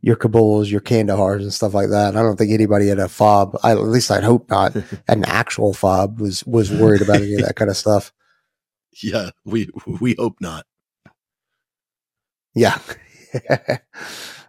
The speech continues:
Speaker 1: Well, what, uh,
Speaker 2: Well, I
Speaker 1: what
Speaker 2: mean,
Speaker 1: kind of
Speaker 2: we were
Speaker 1: project you
Speaker 2: rolling
Speaker 1: working
Speaker 2: back
Speaker 1: on
Speaker 2: into
Speaker 1: now?
Speaker 2: the
Speaker 1: 'Cause you
Speaker 2: gate. Oh, I was gonna say, we were rolling back into the gate on Merez with, uh, O D A three eight four and our senior medic,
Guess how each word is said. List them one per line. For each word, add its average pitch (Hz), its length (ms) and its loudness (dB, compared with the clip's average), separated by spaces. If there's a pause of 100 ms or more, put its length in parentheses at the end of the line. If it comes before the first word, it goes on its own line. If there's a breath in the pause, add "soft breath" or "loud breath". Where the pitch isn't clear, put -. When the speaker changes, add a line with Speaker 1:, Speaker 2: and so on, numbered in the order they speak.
Speaker 1:
Well, 180 300 0
what, 214 320 -2
uh, 214 240 0
Speaker 2:
Well, 175 100 0
I 170 60 0
Speaker 1:
what 165 60 0
Speaker 2:
mean, 160 100 2
Speaker 1:
kind 131 100 -4
of 143 60 -4
Speaker 2:
we 165 80 2
were 196 60 2
Speaker 1:
project 208 140 2
you 160 60 0
Speaker 2:
rolling 175 280 4
Speaker 1:
working 143 120 0
Speaker 2:
back 147 140 2
Speaker 1:
on 160 60 0
Speaker 2:
into 175 140 2
Speaker 1:
now? - 40 -4
Speaker 2:
the 131 80 0
Speaker 1:
'Cause 110 200 -10
you 127 100 2
Speaker 2:
gate. 147 120 -8 (1300)
Oh, - 80 4
I 131 100 6
was 139 140 2
gonna 143 140 4
say, 135 180 4
we 131 100 2
were 131 80 4
rolling 147 280 2
back 131 220 2
into 139 140 -2
the 117 80 -2
gate 107 380 0
on 104 200 0
Merez 92 640 -2
with, 95 360 -6
uh, 92 320 -6 (720 loud breath)
O 117 100 6
D 117 220 8
A 101 40 2
three 107 340 2
eight 101 160 0
four 98 340 0
and 92 120 0
our 92 120 0
senior 113 360 4
medic, 90 500 0